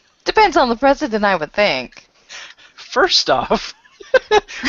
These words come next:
Speaker 2: who needs that sort of story circulated by a former
Speaker 1: <laughs>
Speaker 2: press secretary? The first thing he did when he walked through the door is, "Show me the aliens!" Uh,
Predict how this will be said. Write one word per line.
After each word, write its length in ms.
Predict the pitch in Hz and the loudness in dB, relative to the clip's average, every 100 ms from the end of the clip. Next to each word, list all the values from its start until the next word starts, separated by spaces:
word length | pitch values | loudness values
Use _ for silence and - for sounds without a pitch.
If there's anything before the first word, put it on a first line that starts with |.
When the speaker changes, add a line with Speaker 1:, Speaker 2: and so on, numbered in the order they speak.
| - | -2
Speaker 2:
who 120 | 311 | 0
needs 300 | 294 330 339 | 2 2 4
that 200 | 208 302 | 4 2
sort 300 | - 233 175 | 2 2 2
of 60 | - | 2
story 440 | - 190 170 160 | 0 2 2 2
circulated 800 | - 190 165 - 156 147 143 139 | 2 2 0 -2 -4 -4 -4 -6
by 160 | 143 139 | -2 -2
a 140 | 139 | -2
former 420 | - 175 156 - - | -4 -2 0 0 -2
Speaker 1:
<laughs> 0 | |
Speaker 2:
press 300 | - 175 170 | 0 2 2
secretary? 800 | - 320 - 349 - 320 302 - - - - - - - | 0 -4 -4 -6 -6 -4 -4 -6 -12 -20 -20 -20 -20 -20
The 60 | - | -10
first 340 | - 320 392 | 0 2 2
thing 160 | 403 294 | 2 0
he 120 | 294 | 0
did 260 | 262 339 294 | 0 0 2
when 100 | 233 | 0
he 80 | 226 | 0
walked 280 | 226 220 - | 2 2 -2
through 140 | 262 | -12
the 80 | 240 | -4
door 320 | 233 247 220 | 2 4 2
is, 80 | 170 | 0
"Show 240 | 339 427 | 0 2
me 100 | 415 | 2
the 380 | 427 440 440 440 | 2 2 2 2
aliens!" 840 | 392 320 247 190 147 135 - - - - 311 - | 2 2 2 0 -4 -2 0 0 -2 -2 -6 -2
Uh, 240 | 330 311 | -2 -2